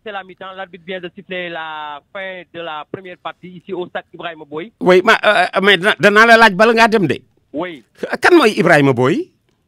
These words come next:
Speaker 1: Ibrahima Boye, euh, fut un ancien maire de, de Guédiawaye.
Speaker 2: Mhm.
Speaker 1: Alors, euh, c'est en réunion de conseil municipal que le feu maire, euh, Chérif Macky Sall
Speaker 2: Waaw.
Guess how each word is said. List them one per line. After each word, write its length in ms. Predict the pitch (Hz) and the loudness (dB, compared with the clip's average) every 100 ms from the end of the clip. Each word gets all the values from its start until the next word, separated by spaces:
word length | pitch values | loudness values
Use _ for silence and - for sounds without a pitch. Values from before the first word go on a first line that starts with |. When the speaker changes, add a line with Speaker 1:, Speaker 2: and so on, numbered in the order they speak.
| _ _ _ _ | _ _ _ _
Speaker 1:
Ibrahima 380 | 202 214 220 208 185 | -8 -8 -12 -18 _
Boye, 260 | 214 214 190 | -14 -14 -12
euh, 60 | 180 - | -14 -16
fut 160 | 233 208 208 | -20 _ -20
un 80 | 196 233 | -18 -20
ancien 300 | - 214 208 | -18 -20 -18
maire 180 | 214 208 | -18 -18
de, 1040 | 185 180 175 165 160 151 147 147 143 139 139 165 | -18 -14 -12 -10 -10 -10 -10 -10 -10 -12 -14 -16
de 60 | 160 | -16
Guédiawaye. 440 | 190 185 175 127 _ _ _ _ _ _ _ - | -14 -12 -14 -14 _ _ _ _ _ _ _ -10
Speaker 2:
Mhm. 340 | 123 107 95 92 _ _ _ _ _ _ _ | -8 -6 -10 -12 _ _ _ _ _ _ _
Speaker 1:
Alors, 280 | 185 196 180 | -14 -12 -12
euh, 600 | 170 156 151 143 135 117 110 _ _ _ _ _ | -12 -14 -14 -16 -16 -18 -20 _ _ _ _ _
c'est 140 | 208 196 | -12 -10
en 440 | 196 190 185 165 | -10 -10 -12 -14
réunion 380 | 180 214 214 214 | -14 -14 -12 -14
de 140 | 196 190 | -14 -18
conseil 440 | 220 220 220 208 | -14 -14 -12 -14
municipal 640 | 202 208 - 196 185 196 185 | -14 -16 -18 -16 -12 -14 -12
que 80 | 190 | -10
le 320 | 190 185 190 - _ | -10 -8 -10 -12 _
feu 420 | 220 214 208 196 175 | -12 -12 -14 -16 -18
maire, 360 | 180 196 190 170 | -14 -12 -12 -12
euh, 220 | 165 160 _ | -14 -14 _
Chérif 200 | 208 202 | -16 -14
Macky 280 | 196 190 170 175 | -16 -16 -14 -14
Sall 200 | 156 220 - | -14 -16 -10
Speaker 2:
Waaw. 380 | 123 110 98 | -6 -4 -6